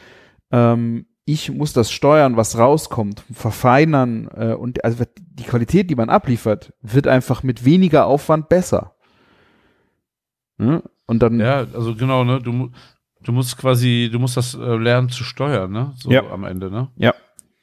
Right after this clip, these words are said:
Speaker 2: So kann man das ja ein bisschen auch sagen.
Speaker 1: Ja. Und ich glaube, äh, deine Aufgabe war ja, äh, für mich so ein bisschen, äh, w-, auch schon aufs Kulinarische gemünzt, oder? Was, äh, man mit K I
Speaker 2: Ja.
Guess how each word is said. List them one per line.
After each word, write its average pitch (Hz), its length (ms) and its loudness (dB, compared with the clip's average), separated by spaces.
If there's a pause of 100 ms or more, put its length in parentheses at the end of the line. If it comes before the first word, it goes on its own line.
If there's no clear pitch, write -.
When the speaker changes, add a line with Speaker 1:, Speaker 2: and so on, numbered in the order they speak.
(360)
Speaker 2:
So 127 60 -12
kann 110 160 -10
man 107 80 -8
das 104 160 -10
ja 101 160 -10
ein 95 240 -16
bisschen 107 260 -14
auch 104 100 -14
sagen. 104 460 -12 (840)
Speaker 1:
Ja. 104 160 -6 (240)
Und 123 360 0
ich 120 140 -8
glaube, 165 440 4
äh, 139 120 4
deine 143 220 4
Aufgabe 165 480 4
war 143 120 6
ja, 151 280 6
äh, 127 200 2
für 131 160 -2
mich 170 180 0
so 160 80 -2
ein 143 60 0
bisschen, 143 640 -2 (480)
äh, 120 240 4
w-, 110 60 -4 (1200)
auch - 180 -4
schon 165 100 2
aufs 160 220 4
Kulinarische 156 640 4
gemünzt, 113 460 -2
oder? 139 320 2
Was, - 240 -2
äh, 117 300 2 (360)
man 123 240 0
mit 131 160 -6
K 127 160 2
I 147 340 -4 (240)
Speaker 2:
Ja. 104 540 -6